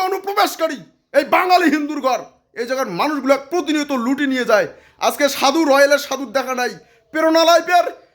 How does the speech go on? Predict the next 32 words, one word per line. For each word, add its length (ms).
সে 100
ডাক্তার, 440
উয়ার 200
দেখা 240
নাই। 180
তো 100
এইভাবে 340
কোচ 240
রাজবংশী 460
মানুষগুলো 380
এমনি 220
খালি 160
লুটি 240
নিয়ে 240
যাবে, 180
এটা 160
মানা 220
যায় 260
না। 60
উমে 180
কি 100
ভাবছে 380
কি 140
পুন্ডিবাড়ি 500
অনেক 240
দূর, 160
রাজু 340
এটা 160
এসে 160
ভ্যাটফুটের 440
পাবে 240
না? 140